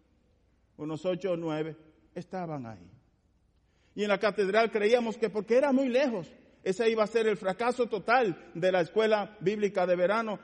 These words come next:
y nos equivocamos todos porque hubo un poquito cerca de cuarenta niños aquí en la catedral este viernes pasado, más un número bastante significativo de adultos.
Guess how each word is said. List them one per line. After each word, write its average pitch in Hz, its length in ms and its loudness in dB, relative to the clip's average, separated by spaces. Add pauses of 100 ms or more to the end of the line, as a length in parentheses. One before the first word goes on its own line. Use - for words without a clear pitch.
(240)
y 185 80 -4
nos 190 160 -4
equivocamos 196 720 -2
todos 240 300 2
porque 202 260 -4
hubo 226 240 2
un 220 120 -4
poquito 214 420 -4
cerca 220 340 0
de 208 140 0
cuarenta 220 440 0
niños 254 460 -2
aquí 175 320 0
en 262 60 -2
la 254 100 2
catedral 233 540 0
este 226 240 4
viernes 240 320 2
pasado, 208 520 0 (220)
más 185 220 0
un 196 160 -2
número 160 440 0 (140)
bastante 165 720 -2
significativo 156 920 -4 (160)
de 156 120 -2
adultos. 143 500 -4